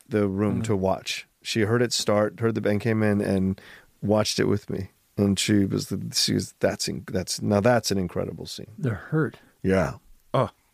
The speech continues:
Speaker 3: A-, a-, and you see that Max starts off with the prepared speech.
Speaker 1: Yeah.
Speaker 3: You know, kinda saying, "Oh, I thought it was just an infatuation. Uh,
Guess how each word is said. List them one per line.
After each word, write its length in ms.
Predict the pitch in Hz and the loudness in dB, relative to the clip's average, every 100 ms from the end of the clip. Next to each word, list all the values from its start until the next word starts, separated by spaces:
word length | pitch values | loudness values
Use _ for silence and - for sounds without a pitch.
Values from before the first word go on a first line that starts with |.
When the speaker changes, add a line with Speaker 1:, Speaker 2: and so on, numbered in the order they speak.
| _ _ _ _ _ _ - | _ _ _ _ _ _ -8
Speaker 3:
A-, 120 | 117 - | -6 -2
a-, 180 | 165 - | -2 0
and 100 | 180 | 0
you 60 | 175 | 0
see 360 | - 320 233 | -2 -2 -2
that 160 | 202 139 | -2 -2
Max 340 | 123 170 180 | 0 -2 -2
starts 340 | - 285 190 - | -4 -2 -2 0
off 220 | 160 - | -2 0
with 240 | 139 - - | -2 -2 -8
the 160 | 101 107 | -6 -4
prepared 420 | 120 - 127 127 | -4 0 2 2
speech. 460 | - 123 175 - - | -2 -2 -2 -4 4
Speaker 1:
Yeah. 300 | 123 135 127 - | 6 6 4 0
Speaker 3:
You 100 | 135 | 0
know, 100 | 135 | 0
kinda 220 | - 147 127 | 2 0 2
saying, 220 | 135 127 | 0 2
"Oh, 140 | 165 | 2
I 100 | 139 | 2
thought 200 | - 143 | 2 2
it 20 | 113 | 2
was 100 | 92 | 0
just 220 | 95 - | -4 -4
an 60 | |
infatuation. 920 | 78 - 87 98 135 135 139 131 127 120 - - _ - | -6 -6 -6 -2 0 0 0 -2 -4 -8 -18 -20 _ -2
Uh, 460 | 98 95 92 90 | 2 4 2 2